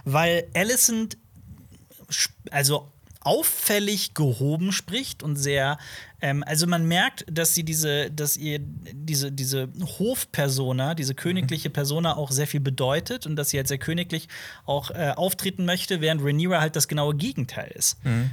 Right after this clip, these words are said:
Speaker 1: Die, ähm, schert sich da überhaupt nicht drum und sagt einfach, was sie denkt.
Speaker 2: Ja,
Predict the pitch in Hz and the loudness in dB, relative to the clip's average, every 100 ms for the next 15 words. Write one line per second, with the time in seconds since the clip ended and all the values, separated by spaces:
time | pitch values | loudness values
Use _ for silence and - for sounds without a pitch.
0 | - 131 131 135 135 135 131 - 147 143 | -4 -2 0 2 2 0 0 0 0 0
1 | 139 139 123 127 165 - - - 131 127 | 0 0 2 2 0 0 -4 -2 -2 0
2 | 127 131 135 135 131 127 123 214 202 127 | 0 0 -2 -2 -2 -2 0 0 0 0
3 | - - _ - - 127 120 | -2 -10 _ -20 -6 0 0